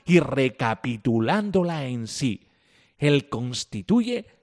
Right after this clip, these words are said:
la última y definitiva realización de la historia. Por eso, tú, amado oyente, solamente podrás llegar al sentido de tu vida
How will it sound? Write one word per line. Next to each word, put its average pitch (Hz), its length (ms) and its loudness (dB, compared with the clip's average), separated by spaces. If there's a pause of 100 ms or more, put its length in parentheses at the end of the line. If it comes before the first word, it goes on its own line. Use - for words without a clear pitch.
la 90 380 -8
última 233 680 4
y 175 100 -2
definitiva 120 880 -4
realización 113 1040 -6
de 107 100 -4
la 98 100 -6
historia. 95 720 -8 (720)
Por 113 140 -6
eso, 139 400 -4 (840)
tú, 185 360 2 (580)
amado 87 360 -14
oyente, 107 640 -2 (320)
solamente 220 540 -2
podrás 139 480 -6
llegar 117 440 -4 (320)
al 107 140 -6
sentido 180 500 -2
de 214 100 0
tu 117 200 -6
vida 117 400 -4